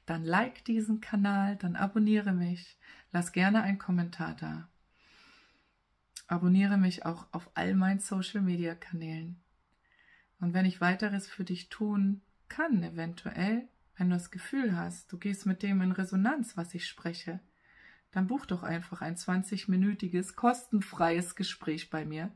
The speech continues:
und lass uns schauen, ob wir eventuell was für dich tun können.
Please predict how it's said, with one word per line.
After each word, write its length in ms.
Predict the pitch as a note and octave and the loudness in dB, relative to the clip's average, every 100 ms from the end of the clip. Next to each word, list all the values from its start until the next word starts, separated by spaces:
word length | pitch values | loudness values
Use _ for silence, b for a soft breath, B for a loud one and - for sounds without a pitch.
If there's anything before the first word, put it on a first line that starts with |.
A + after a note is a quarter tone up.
| B B B B | B B B B
und 140 | - F#3 | 0 4
lass 220 | G3 G3 | 4 2
uns 120 | G3 | 0
schauen, 360 | - B3 A3+ E3+ | 4 4 4 4
ob 220 | E3 - | -2 -2
wir 80 | E3 | -2
eventuell 540 | E3 F3+ F3 E3+ E3+ | 2 2 2 0 0
was 160 | E3+ E3+ | -2 -6
für 160 | - | -4
dich 220 | F3 F3+ - | 0 -2 -2
tun 280 | F#3 F3 | 0 0
können. 360 | F3 F3+ F#3+ G#3+ | 0 0 0 -2